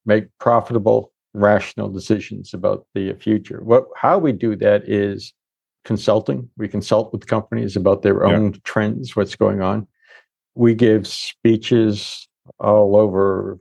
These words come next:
Speaker 1: various and sundry countries, flying around doing that. Not me personally doing all this talking. We have a team. And then we have subscription services also. So, uh, there's three different ways that we reach out to, uh, people. I, you know, our mission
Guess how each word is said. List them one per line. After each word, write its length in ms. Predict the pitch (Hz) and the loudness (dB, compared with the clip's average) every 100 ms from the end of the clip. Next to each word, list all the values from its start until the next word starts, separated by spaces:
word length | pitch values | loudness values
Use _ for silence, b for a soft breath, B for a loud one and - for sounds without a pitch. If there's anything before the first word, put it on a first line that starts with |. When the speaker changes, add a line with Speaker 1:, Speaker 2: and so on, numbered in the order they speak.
| - | -4
Speaker 1:
various 320 | 101 98 95 | -2 -2 -4
and 100 | - | -8
sundry 340 | - 110 92 | -2 -2 0
countries, 640 | 95 117 120 - 135 127 - | -2 0 0 0 0 0 -2
flying 360 | - 113 107 | 0 0 2
around 300 | 104 107 110 | 2 2 2
doing 260 | 104 104 98 | 2 0 2
that. 260 | 98 131 - _ _ _ _ _ | 2 0 -4 _ _ _ _ _
Not 220 | - 98 - _ - | -2 -2 -4 _ 0
me 140 | 101 | 2
personally 440 | 95 - 120 - 98 | 2 0 0 0 2
doing 220 | 95 98 | 2 2
all 120 | 107 | 2
this 160 | 101 - | 0 -2
talking. 440 | 98 95 - 107 | -2 -2 -2 -4
We 80 | 95 | -2
have 100 | 95 | -4
a 60 | |
team. 420 | - 123 117 160 - b b _ - | -2 0 0 -2 -10 b b _ 2
And 80 | |
then 60 | 147 | 4
we 100 | 143 | 4
have 140 | 147 | 4
subscription 580 | 139 143 - - - 120 | 2 -2 0 -2 0 -2
services 500 | 104 104 98 - 101 | 0 0 0 -4 -2
also. 440 | 98 98 - - 92 | 0 0 -2 -8 -10
So, 400 | - 107 98 98 | -4 0 2 0
uh, 140 | 95 | -2
there's 320 | 104 107 104 - | -2 -4 -4 -2
three 220 | - 160 | 2 2
different 280 | 131 - - | 2 -2 2
ways 360 | 107 113 107 | 4 2 0
that 140 | - - | -4 -2
we 140 | 104 | 0
reach 340 | 98 98 92 - | 0 -2 -2 0
out 280 | 104 107 - - | 0 -2 -10 -12
to, 260 | - 98 | -8 -4
uh, 120 | 98 95 | -2 -4
people. 500 | - 101 98 104 B B B _ - | -6 -8 -8 -12 B B B _ -4
I, 120 | - | -4
you 220 | 131 135 | 0 2
know, 80 | 139 | 2
our 200 | 127 139 | 2 4
mission 500 | 135 143 - 104 | 4 2 0 -4